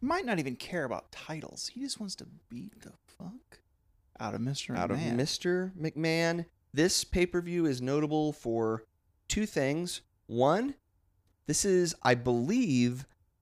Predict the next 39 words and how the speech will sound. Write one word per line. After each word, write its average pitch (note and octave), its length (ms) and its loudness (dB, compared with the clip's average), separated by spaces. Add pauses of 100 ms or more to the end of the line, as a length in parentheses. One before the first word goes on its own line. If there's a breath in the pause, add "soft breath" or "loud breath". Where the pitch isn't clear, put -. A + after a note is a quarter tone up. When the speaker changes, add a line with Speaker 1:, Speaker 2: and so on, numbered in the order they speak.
(160)
Speaker 2:
one C#3+ 560 4
of C3+ 420 4
maybe D#3+ 440 2
two, G3 480 0
or C3+ 200 4
this E3 200 -2
might A3+ 260 -2
be B3+ 120 2
the A#3+ 160 -2
only A3+ 340 0
time G3+ 300 -2
they F#3 160 2
ever F3+ 160 4
broke E3 300 8
it F3 80 4
out, E3 320 0 (360 soft breath)
but - 160 0
they B2+ 140 2
painted A#3 760 -2 (420)
the A#2 80 -6
big, E3+ 440 2
I A#2+ 120 6
believe, C3 560 2
and F2+ 100 -4
I G#2+ 120 0
could F#3+ 180 -4
be A#3 100 -2
wrong, A2+ 260 0
but G#2+ 260 -4
I C3+ 80 2
believe D3+ 440 0
they D3+ 160 -2
painted A3 540 -4
the G#2 60 -6
big D3 260 2
blue G3 180 0
cage C#3+ 600 -2 (360)
black. - 480 2 (100)
Speaker 1:
Oh. B2 760 6